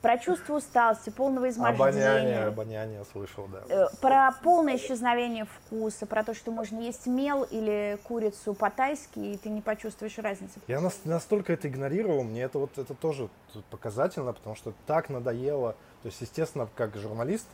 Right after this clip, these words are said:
Speaker 2: да, я этим занимался и даже слишком много занимался. И в какой-то момент это просто уже, о, невозможно, я не могу просто. И еще в свободное время буду читать, что,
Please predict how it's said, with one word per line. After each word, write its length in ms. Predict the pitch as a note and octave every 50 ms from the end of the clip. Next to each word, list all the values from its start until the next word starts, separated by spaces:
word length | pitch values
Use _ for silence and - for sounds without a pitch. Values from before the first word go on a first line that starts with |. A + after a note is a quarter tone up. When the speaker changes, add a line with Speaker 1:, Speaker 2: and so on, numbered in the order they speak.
| G#2+ G#2+
Speaker 2:
да, 100 | A2 A2
я 220 | G#2 G2+ G#2+ A#2
этим 320 | A2+ G#2+ F#2+ - G2+ G2+
занимался 600 | G2+ G2 G2+ G#2+ A#2 C3+ F#3 G#3+ - - D3 A#2+
и 140 | G#2+ G2+ G#2+
даже 260 | G2+ G#2+ A2+ G#2+ A2+
слишком 380 | G#2+ - - A#2+ A#2 - - A2
много 340 | A2 A2 A2+ A#2 G#2+ G#2 G2
занимался. 520 | F#2 G2 G2 G2 F#2+ G2 F#2+ F2+ - - - - - - - - - -
И 20 | -
в 40 |
какой-то 320 | - G2+ - C#3 C3 - C3
момент 420 | B2+ A#2+ C3 D3+ D#3+ D#3+ - -
это 120 | B2+ G2 A#2+
просто 360 | - A#2+ A#2 G#2+ - - A2
уже, 240 | F#2+ G2+ A2+ A2+ A2+
о, 300 | A#2 A2+ G#2 G#2+ G#2+ G#2+
невозможно, 720 | G#2 G#2+ G#2+ G#2 G#2+ G#2 G2 G#2+ A2 A2 G#2 G#2 G2 G2+ G2
я 80 | G2
не 100 | G2+ G2+ G#2
могу 240 | G#2 G#2 G2 G2+ G2
просто. 320 | - - - - - A2
И 260 | G2+ G2+ G#2+ G#2+ G#2+ G#2 - - - -
еще 140 | - - A#2
в 20 | -
свободное 520 | - - A2+ A#2 C3+ C#3 B2 A#2+ A#2 A2
время 280 | A2 B2 A#2+ A2+ A2 G#2
буду 220 | A2 A2+ G#2 G#2
читать, 360 | - - - - A2 A2 -
что, 640 | - - - - G#2+ G2+ G#2 G#2 G2 G2 G2+ G2+